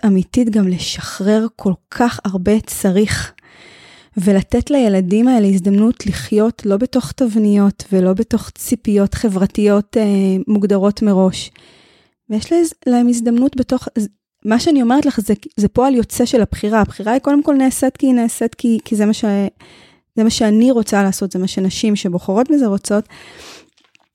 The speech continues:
אבל ההזדמנות העצומה זה, זה שהילדים לומדים להכיר את עצמם באופן בלתי אמצעי. מה הם אוהבים לעשות, איך הם אוהבים לעשות את הדברים,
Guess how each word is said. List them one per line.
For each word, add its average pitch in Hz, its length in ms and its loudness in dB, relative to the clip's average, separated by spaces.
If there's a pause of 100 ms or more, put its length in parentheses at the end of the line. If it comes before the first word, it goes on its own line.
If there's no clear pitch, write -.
(100)
אבל 202 180 2
ההזדמנות 196 540 2
העצומה 233 520 2
זה, 233 400 2 (320)
זה 190 140 -2
שהילדים 202 680 2
לומדים 214 280 2
להכיר 233 340 0
את - 60 -20
עצמם 202 340 -4
באופן 202 320 -2
בלתי 214 260 -2
אמצעי. 175 380 -2 (600)
מה 208 120 2
הם 202 180 2
אוהבים 190 320 0
לעשות, 196 540 -2 (320)
איך 208 200 -2
הם 214 120 0
אוהבים 202 280 0
לעשות 190 300 0
את - 60 -6
הדברים, 185 480 -2